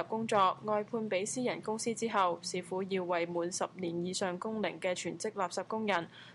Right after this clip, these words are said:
安排其他工資待遇不變嘅工作。副市長Doc Holliday表示，希望達成一份好嘅合約。咁但係工會方面威脅稱唔能夠觸動呢啲條款，咁否則最早會喺出年一月十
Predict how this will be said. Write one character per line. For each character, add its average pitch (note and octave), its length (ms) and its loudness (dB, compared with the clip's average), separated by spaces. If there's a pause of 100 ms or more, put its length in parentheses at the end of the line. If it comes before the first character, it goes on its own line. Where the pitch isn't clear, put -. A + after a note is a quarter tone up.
(100)
安 C4 180 2
排 F3+ 180 0
其 F3+ 200 -2
他 A3+ 200 0
工 A#3 240 -2
資 A#3 200 0
待 F3+ 180 0
遇 F3 180 0
不 G#3+ 160 -2
變 F3+ 240 -2
嘅 E3+ 80 -6
工 G3+ 220 -2
作。 F#3 300 6 (480)
副 G#3+ 200 -2
市 G#3+ 160 0
長 G3 240 0
Doc A#3 200 4
Holliday F3 480 2
表 F3 160 -2
示， G3+ 340 4 (180)
希 B3+ 120 4
望 G3+ 240 4
達 F#3 120 4
成 F#3 220 0
一 A3 80 2
份 F#3+ 240 0
好 F#3+ 160 2
嘅 G#3 100 -2
合 G#3 220 2
約。 F#3 220 4
咁 - 560 -6
但 F#3+ 160 6
係 - 20 -6
工 A3 240 2
會 F#3 140 4
方 A3 240 2
面 F3+ 200 4
威 G#3+ 160 2
脅 G#3 140 0
稱 A#3 340 2 (120)
唔 G3 140 0
能 G3 180 2
夠 A3+ 160 2
觸 C4+ 200 0
動 F#3+ 220 0
呢 A#3 120 0
啲 A#3+ 200 0
條 G3 220 -2
款， F#3 340 0 (300)
咁 G#3 80 -2
否 F3+ 160 2
則 A3 140 0
最 F3+ 240 0
早 F3 220 2
會 G3 200 0
喺 F#3+ 160 2
出 B3 140 0
年 G3 260 0
一 A3+ 160 0
月 F#3+ 100 2
十 F3+ 160 -4